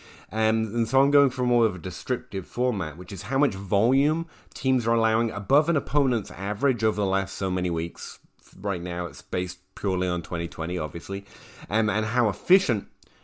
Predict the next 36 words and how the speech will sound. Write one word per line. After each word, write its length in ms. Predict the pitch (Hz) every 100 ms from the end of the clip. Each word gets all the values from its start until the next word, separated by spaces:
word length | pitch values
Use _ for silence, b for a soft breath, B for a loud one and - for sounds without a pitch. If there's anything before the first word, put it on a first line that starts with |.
| b
uh, 40 | 101
on 340 | 107 101 107
a 60 | 104
per 260 | - 127
attempt 400 | 113 - 139 123
basis, 540 | 98 98 90 95 92 - B B B B
um, 440 | 98 98 98 98
teams 520 | 95 - 135 117 107 92
were 320 | 98 98 98
at 220 | 95 92
defending, 720 | 95 - 143 135 120 110 98 - _ _ - - - - - -
um, 720 | 104 104 101 98 95 92 90 -
on, 540 | 107 - 117 107 117
on 180 | 104 107
an 60 | 101
expected 460 | 98 - 139 107
points 280 | - 113 95
model 200 | 101 95
basis, 460 | 82 101 101 87 - B B B B
um, 240 | 98 101
against 540 | 95 110 113 107 92 -
passing 480 | - 143 143 139 101
and 240 | 107 101
rushing. 400 | 117 113 73 65
So 120 | 92
I'm 100 | 101
just 180 | 123 -
looking 240 | 120 117
at 140 | 101 92
whether 260 | 95 90
it's 120 | 87 82
a 60 |
strong 340 | - 143 147 135
pass 400 | - 123 120 101
or, 220 | 92 87
uh, 420 | 92 90 87 82